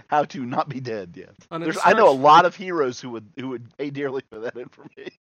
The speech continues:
Speaker 2: Yeah, like, thirteen more
Speaker 1: What?
Speaker 2: of them after Wally West got done.
Speaker 1: <laughs> I was gonna say, like,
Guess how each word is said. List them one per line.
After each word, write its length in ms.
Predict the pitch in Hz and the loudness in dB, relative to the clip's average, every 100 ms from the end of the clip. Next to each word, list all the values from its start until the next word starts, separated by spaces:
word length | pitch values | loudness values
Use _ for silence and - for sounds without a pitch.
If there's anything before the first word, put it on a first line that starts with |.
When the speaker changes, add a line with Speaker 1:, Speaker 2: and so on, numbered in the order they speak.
| - | -18
Speaker 2:
Yeah, 280 | 202 226 165 | -12 -10 -10
like, 260 | 170 165 _ | -10 -12 _
thirteen 500 | - 208 214 - 214 | -6 -6 -6 -8 -6
more 160 | 196 240 | -2 -4
Speaker 1:
What? 80 | |
Speaker 2:
of 80 | 240 | -4
them 140 | 170 151 | -8 -8
after 240 | 147 - | -10 -10
Wally 240 | 147 147 143 | -10 -8 -10
West 240 | 185 - | -12 -14
got 180 | 131 113 | -18 -16
done. 260 | 131 175 160 | -14 -16 -16
Speaker 1:
<laughs> 80 | - | -8
I 300 | 185 - - - | -6 -4 -4 0
was 240 | 202 - | -2 -4
gonna 320 | - 156 185 | -16 -12 -12
say, 280 | - 185 175 | -8 -6 -4
like, 340 | 160 170 165 | -2 -2 -2